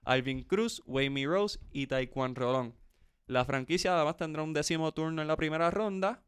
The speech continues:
primer turno en la segunda ronda, y se aprobó un tercer importado, que eso yo sé que Javier está muy contento,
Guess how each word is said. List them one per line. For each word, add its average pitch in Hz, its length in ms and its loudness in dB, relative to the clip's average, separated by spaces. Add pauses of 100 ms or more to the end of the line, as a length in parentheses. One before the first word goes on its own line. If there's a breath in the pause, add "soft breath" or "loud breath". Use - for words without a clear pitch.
(140)
primer 139 360 0
turno 160 280 -2
en 147 80 -4
la 147 80 0
segunda 151 560 -2
ronda, 131 400 -4 (560)
y 135 640 2
se 156 140 0
aprobó 147 400 4
un 185 140 2
tercer 165 420 2
importado, 170 640 2
que 123 80 -2
eso 131 180 -4
yo 135 140 -2
sé 127 120 -4
que 123 100 -4
Javier 117 520 -2
está 120 220 -8
muy 123 180 -2
contento, 127 720 0